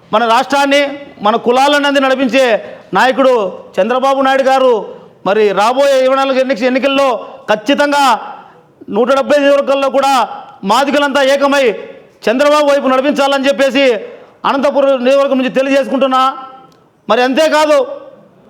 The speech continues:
అనంతపురం జిల్లా హెడ్ క్వార్టర్లో మేధావులు, ఎన్జీఓలు, దళిత సంఘ నేతలు ఉన్నటువంటి ఈ నియోజకవర్గంలో ఖచ్చితంగా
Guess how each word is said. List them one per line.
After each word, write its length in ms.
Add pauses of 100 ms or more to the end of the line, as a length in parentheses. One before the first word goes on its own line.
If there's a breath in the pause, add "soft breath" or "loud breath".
(720)
అనంతపురం 460
జిల్లా 160
హెడ్ 160
క్వార్టర్లో 520 (840)
మేధావులు, 760 (340)
ఎన్జీఓలు, 720 (440)
దళిత 220
సంఘ 200
నేతలు 560 (400)
ఉన్నటువంటి 340
ఈ 60
నియోజకవర్గంలో 640 (680)
ఖచ్చితంగా 580